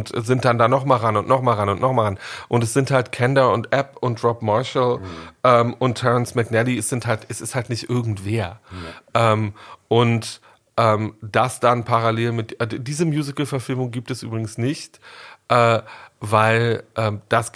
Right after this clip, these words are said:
Speaker 1: es gibt, wie gesagt, den Film, äh, aber das Musical ist nie verfilmt worden, weil es ist unfassbar politisch und es ist unglaublich links. Ähm, und das bietet sich einfach für eine weltweite Vermarktung, zum Beispiel in China,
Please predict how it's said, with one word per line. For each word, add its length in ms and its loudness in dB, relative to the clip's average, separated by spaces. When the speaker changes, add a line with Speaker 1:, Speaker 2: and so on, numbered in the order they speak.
Speaker 1:
es 140 -6
gibt, 200 -4
wie 60 -6
gesagt, 380 -4
den 100 -4
Film, 400 -4
äh, 40 -2
aber 360 2
das 140 -8
Musical 400 -4
ist 140 -8
nie 160 -4
verfilmt 500 -6
worden, 340 -4
weil 420 0
es 160 -10
ist 120 -10
unfassbar 600 -4
politisch 500 -8
und 140 -8
es 180 -10
ist 100 -12
unglaublich 560 -6
links. 540 -10
Ähm, 280 0
und 240 -4
das 200 -4
bietet 300 -6
sich 240 -8
einfach 240 -4
für 120 -6
eine 200 -4
weltweite 420 -4
Vermarktung, 540 -6
zum 100 -10
Beispiel 320 -6
in 80 -6
China, 440 -4